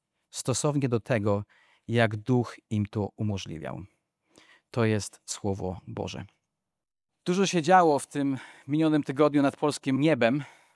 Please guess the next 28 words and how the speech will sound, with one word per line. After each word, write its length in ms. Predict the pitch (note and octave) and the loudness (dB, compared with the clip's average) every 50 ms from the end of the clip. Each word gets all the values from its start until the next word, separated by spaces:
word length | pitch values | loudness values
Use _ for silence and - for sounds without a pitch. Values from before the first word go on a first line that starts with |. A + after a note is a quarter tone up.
| _ _ | _ _
a 100 | - A#2 | -14 -10
mam 200 | A#2+ B2+ B2+ C3 | -8 -6 -6 -6
tu 120 | - C#3 C3+ | -6 -4 -4
na 100 | C3 B2+ | -2 -2
myśli, 500 | B2+ B2+ A#2+ - - B2+ A#2+ A#2 A2+ - _ _ _ _ _ _ _ _ _ _ - | -2 -4 -4 -8 -8 -8 -8 -8 -8 -12 _ _ _ _ _ _ _ _ _ _ -12
e, 260 | B2+ A#2+ A#2 A2+ A2 | -8 -8 -6 -6 -8
te 340 | - - B2+ B2 A#2 A2+ A#2 B2+ | -8 -6 -4 -4 -4 -4 -6 -6
rosyjskie 560 | A#2+ C3+ B2+ - - C#3 B2 - - C3 B2 | -6 -6 -4 -4 -4 -6 -6 -4 -2 -2 2
drony. 380 | B2+ - D3+ C#3 A#2+ A#2+ B2 - _ _ _ _ _ _ _ _ - - - _ _ _ - - - _ _ | 6 6 6 6 6 4 0 -2 _ _ _ _ _ _ _ _ -20 -20 -20 _ _ _ -20 -20 -20 _ _
I 120 | - - B2+ | -4 -4 -2
wsłuchiwałem 600 | - - F#3 E3 F3+ F#3+ E3+ G#3+ B3 B3 A#3 G3 | -2 0 0 0 0 2 2 4 4 2 2 0
się 380 | - G3+ G3 F#3+ F#3 F3 - - - - - - _ _ _ _ _ _ _ _ _ _ _ - C3 C3 - - | 0 2 2 4 2 2 0 -4 -12 -20 -20 -20 _ _ _ _ _ _ _ _ _ _ _ -20 -20 -20 -20 -20
w 120 | - - - | -20 -10 -6
kilka, 520 | - G3+ F#3 - F#3 E3 D#3 D3 C#3+ - - - - - - _ _ _ _ G#2 C3 | -4 -4 0 2 4 4 4 4 2 -2 -6 -18 -20 -20 -20 _ _ _ _ -20 -16
e, 360 | - D3 - - - - - - _ _ _ - - _ _ _ _ _ _ _ _ _ _ - | -14 -14 -14 -16 -18 -20 -20 -20 _ _ _ -20 -20 _ _ _ _ _ _ _ _ _ _ -10
jakby, 480 | D3+ C#3 C3+ C3 B2 C3+ B2+ B2 A#2+ A#2 - _ _ _ - | -8 -8 -8 -6 -6 -4 -4 -4 -4 -6 -10 _ _ _ -18
e, 380 | B2 A#2 A2 A2 A2+ A#2 C3 | -16 -14 -12 -12 -10 -2 2
rozmów 400 | E3 E3 E3+ C#3+ C3 D3+ C#3+ A#2 | 4 4 4 2 0 -4 -4 -6
z 60 | - | -6
politykami 760 | - D#3 D3 C3+ A#2+ - C3+ - D#3 D#3 C#3+ B2 A2+ G#2 G#2 - _ _ _ _ _ _ - - - - - _ - | -4 -4 -4 -4 -4 -6 -6 -2 0 0 2 2 0 -2 -4 -8 _ _ _ _ _ _ -20 -20 -20 -20 -20 _ -10
i 80 | C#3+ | -2
każdy 360 | - - G#3 A#3+ G#3+ A3+ A#3+ G#3 | 2 4 4 4 4 2 0 0
z 60 | F#3+ | 0
nich 140 | A3 G3 F#3 | 0 0 0
mówił 220 | G3+ F#3+ G3 F3+ | 0 2 2 2
o 40 | D#3+ | 0
tym 180 | - E3 D#3+ | 0 -2 -4
samym. 460 | C#3+ - - C3+ A#2 G#2+ G2 F#2 G2 | -2 -2 -2 -2 -2 -2 -4 -6 -10